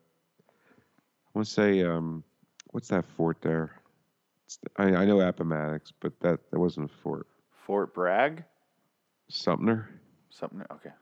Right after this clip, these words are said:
Speaker 2: I was just guessing the only fort I know. <laughs>
Speaker 1: I'm half guessing too, but I think I'm right. I don't know.
Speaker 2: Fort
Speaker 1: Don't quote me
Speaker 2: Wayne,
Speaker 1: on that.
Speaker 2: Michigan. I know that one.
Speaker 1: I gotta look it up now. I can't just spit out shit like that.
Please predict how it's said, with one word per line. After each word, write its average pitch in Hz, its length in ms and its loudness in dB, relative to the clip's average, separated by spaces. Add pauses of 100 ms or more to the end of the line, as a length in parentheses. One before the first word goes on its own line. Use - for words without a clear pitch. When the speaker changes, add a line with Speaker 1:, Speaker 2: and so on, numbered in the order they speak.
(140)
Speaker 2:
I - 40 -10
was 87 100 -8
just 82 120 -14
guessing 85 300 -4
the 80 60 -6
only 82 140 -4
fort 85 280 -6
I 80 80 -4
know. 80 220 -6 (160)
<laughs> - 60 -16 (1500)
Speaker 1:
I'm 80 380 -4
half 80 300 -2
guessing 82 300 2
too, 80 200 2
but 78 100 2
I 78 40 0
think 78 220 0
I'm 76 100 2
right. 76 220 2 (140)
I 87 60 2
don't 82 140 2
know. 76 100 -2
Speaker 2:
Fort 107 240 4
Speaker 1:
Don't - 60 0
quote 117 40 0
me 117 80 4
Speaker 2:
Wayne, 113 100 2
Speaker 1:
on - 40 0
that. 98 120 -2
Speaker 2:
Michigan. 78 440 -8 (720)
I - 40 -18
know 160 140 -12
that - 180 -8
one. - 180 -14 (580)
Speaker 1:
I 131 60 -6
gotta 92 140 2
look 80 160 0
it 71 60 -2
up 69 140 -6
now. 73 180 -10
I 87 80 -6
can't 76 280 -10
just - 200 -6
spit - 220 -2
out 73 160 -2
shit - 460 -2
like 73 180 -6
that. 73 140 -12